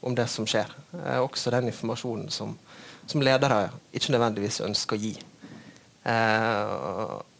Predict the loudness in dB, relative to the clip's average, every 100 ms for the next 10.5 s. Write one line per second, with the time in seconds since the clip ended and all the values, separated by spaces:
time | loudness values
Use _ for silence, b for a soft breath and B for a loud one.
0 | -14 -10 -8 -10 -10 -4 4 6 6 4
1 | 0 -2 -2 0 2 2 2 0 0 0
2 | 2 0 2 -2 0 -4 0 2 4 2
3 | 0 -4 0 0 4 6 6 6 4 6
4 | 8 6 2 B B -20 -20 -20 -20 -20
5 | -8 2 4 4 0 -4 -6 -6 -16 -20
6 | -20 0 4 6 4 2 0 2 2 0
7 | -10 -2 0 0 -4 -6 -4 -2 -2 -6
8 | -6 -8 -6 -4 -4 -6 b b b b
9 | b -2 0 2 0 4 4 4 2 2
10 | 4 4 2 -2 -6